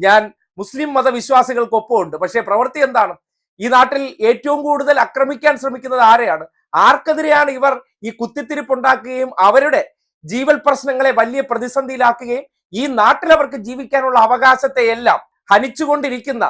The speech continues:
അവരുടെ പ്രതിനിധിയായിട്ട് ഇരുപത്തിനാല് മണിക്കൂർ വിശ്വഗുരുവിനെ പാടി പുകഴ്ത്തി, വിശ്വഗുരുവിന് നേരത്തെ ചെയ്ത പോലെ പാദസേവ ചെയ്യുന്ന വ്യക്തി വന്നു നിന്നിട്ട് ഇതൊക്കെ കാണിക്കുമ്പോ അതിൽ എന്തെങ്കിലും ആത്മാർത്ഥതയോ ഉണ്ടോ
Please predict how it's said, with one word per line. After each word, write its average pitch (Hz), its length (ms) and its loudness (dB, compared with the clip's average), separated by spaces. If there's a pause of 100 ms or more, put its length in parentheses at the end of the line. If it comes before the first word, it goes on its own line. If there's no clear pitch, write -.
(420)
അവരുടെ 262 360 4 (100)
പ്രതിനിധിയായിട്ട് 240 800 0 (340)
ഇരുപത്തിനാല് 285 560 4
മണിക്കൂർ 262 320 -6 (120)
വിശ്വഗുരുവിനെ 294 600 -2 (100)
പാടി 254 240 6
പുകഴ്ത്തി, 269 460 -2 (100)
വിശ്വഗുരുവിന് 294 540 -6 (100)
നേരത്തെ 269 320 0 (100)
ചെയ്ത 262 160 2 (120)
പോലെ 262 180 4 (580)
പാദസേവ 277 520 6 (160)
ചെയ്യുന്ന 262 320 -2
വ്യക്തി 233 280 -6
വന്നു 254 180 0
നിന്നിട്ട് 240 280 -4
ഇതൊക്കെ 240 320 -2
കാണിക്കുമ്പോ 214 480 2 (400)
അതിൽ 190 220 0
എന്തെങ്കിലും 214 400 -2
ആത്മാർത്ഥതയോ 226 640 2
ഉണ്ടോ 208 200 2